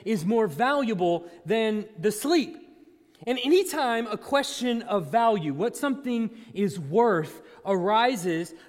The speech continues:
the question of personal value is implicit. And they're not always the same. But the question of personal value is implicit.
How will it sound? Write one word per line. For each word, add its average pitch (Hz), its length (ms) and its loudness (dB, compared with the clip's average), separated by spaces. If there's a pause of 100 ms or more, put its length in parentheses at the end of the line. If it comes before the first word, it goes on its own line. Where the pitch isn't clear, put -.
the 190 140 0
question 262 640 -2 (100)
of 202 480 0
personal 294 640 2
value 165 640 -2 (260)
is 220 280 0
implicit. 214 1000 -4 (680)
And 156 160 -8
they're 160 80 -6
not 165 180 -4
always 190 240 -8
the 185 120 -16
same. 185 280 -16 (1400)
But 180 80 -4
the 214 80 -6
question 233 420 -4
of 208 120 -6
personal 214 320 -6
value 151 400 -6
is 147 400 -12 (760)
implicit. - 680 -10